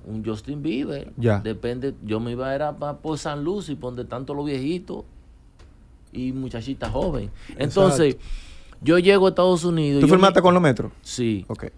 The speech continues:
Speaker 1: Yo
Speaker 3: Los
Speaker 1: miro y digo yo, coño, pero aquí todo el mundo está en la misma onda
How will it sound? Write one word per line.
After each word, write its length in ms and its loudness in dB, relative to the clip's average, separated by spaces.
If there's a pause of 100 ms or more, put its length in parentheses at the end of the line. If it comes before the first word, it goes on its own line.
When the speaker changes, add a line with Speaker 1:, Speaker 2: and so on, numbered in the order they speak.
Speaker 1:
Yo 200 4
Speaker 3:
Los 80 6
Speaker 1:
miro 480 4 (460)
y 80 -8
digo 220 4
yo, 640 4 (680)
coño, 320 -2
pero 240 0
aquí 180 -4
todo 140 -4
el 60 -4
mundo 160 -2
está 140 -4
en 60 -2
la 100 -2
misma 340 -4
onda 460 -6